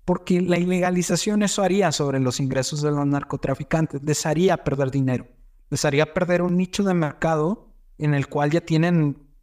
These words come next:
este, un montón de cadenas productivas bien sólidas y bien robustas, este, porque permitiría la entrada de nuevos competidores.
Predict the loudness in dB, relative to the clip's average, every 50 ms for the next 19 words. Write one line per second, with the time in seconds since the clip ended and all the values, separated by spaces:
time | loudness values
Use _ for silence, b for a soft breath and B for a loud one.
0 | _ _ _ -4 -4 -2 -2 -6 -6 _ -2 0 2 0 0 0 0 0 2 2
1 | 2 2 0 0 0 0 0 0 0 0 -2 -2 -2 0 0 -2 -2 -4 -2 -2
2 | -2 0 0 -2 -4 -4 -2 0 2 0 0 -2 0 2 2 2 2 2 0 0
3 | 0 2 2 2 2 0 0 0 -2 -2 0 2 2 2 0 0 -2 -2 -2 -4
4 | -6 -4 -2 -2 -2 -2 -6 -12 _ -20 -20 _ _ _ _ -20 -20 -14 _ -2
5 | 0 0 0 0 -2 -4 -6 -8 -12 -8 -6 -4 -2 0 0 0 0 0 0 0
6 | 0 -2 -4 -6 -10 _ _ _ -20 _ -20 _ _ _ _ _ _ _ -4 -2
7 | -2 -2 -2 0 0 2 0 0 0 0 2 2 2 4 2 2 2 2 2 2
8 | 2 2 2 2 0 0 -2 -2 -4 -4 -4 -4 -4 -4 -4 -2 -2 -4 -4 -8
9 | -12 -12 -18 -20